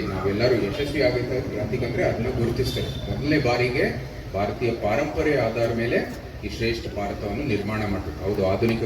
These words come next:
ಕಾಲಕ್ಕೆ ನಮ್ಮ ಏನೇನು ಅನೇಕ ಅಭಿವೃದ್ಧಿ ಕೆಲಸ ಇರ್ಬೋದು, ಆಧುನಿಕ ಕಾಲಕ್ಕೆ ಸೌಲಭ್ಯಗಳನ್ನು ಇರ್ಬೋದು, ಅನೇಕ ಸ್ಕೀಮ್ಗಳ ಮೂಲಕ ನಮ್ಮ ಬದುಕುವ ಪರಿಸ್ಥಿತಿಯನ್ನು ಉತ್ತಮಗೊಳಿಸಬೇಕಾಗಿದೆ. ಇದೆಲ್ಲನೂ ಕೂಡ ನಿಜ, ಆದ್ರೆ ಇದೆಲ್ಲನೂ ಕೂಡ ಭಾರತೀಯ ಪಾರಂಪರೆ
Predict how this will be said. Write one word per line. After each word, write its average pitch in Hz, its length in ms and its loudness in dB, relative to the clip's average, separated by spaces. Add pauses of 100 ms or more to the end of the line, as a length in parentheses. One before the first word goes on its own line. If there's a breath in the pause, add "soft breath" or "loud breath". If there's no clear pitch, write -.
(140)
ಕಾಲಕ್ಕೆ 110 360 0 (120)
ನಮ್ಮ 104 160 -2 (200)
ಏನೇನು 110 280 2 (100)
ಅನೇಕ 113 260 2 (540)
ಅಭಿವೃದ್ಧಿ 123 440 2
ಕೆಲಸ 117 200 2 (140)
ಇರ್ಬೋದು, 113 400 2 (560)
ಆಧುನಿಕ 120 320 0 (160)
ಕಾಲಕ್ಕೆ 110 360 -2 (200)
ಸೌಲಭ್ಯಗಳನ್ನು 113 760 4
ಇರ್ಬೋದು, - 760 2 (440)
ಅನೇಕ 120 240 -8 (120)
ಸ್ಕೀಮ್ಗಳ 135 460 -2 (160)
ಮೂಲಕ 113 280 0 (140)
ನಮ್ಮ 101 140 -4 (120)
ಬದುಕುವ 117 300 -2 (120)
ಪರಿಸ್ಥಿತಿಯನ್ನು 123 680 0
ಉತ್ತಮಗೊಳಿಸಬೇಕಾಗಿದೆ. 113 960 0 (460)
ಇದೆಲ್ಲನೂ 127 420 2 (100)
ಕೂಡ 156 100 4 (140)
ನಿಜ, - 120 0 (600)
ಆದ್ರೆ 110 240 -2
ಇದೆಲ್ಲನೂ 120 400 2 (120)
ಕೂಡ 120 100 0 (260)
ಭಾರತೀಯ 101 380 -2 (140)
ಪಾರಂಪರೆ 123 480 0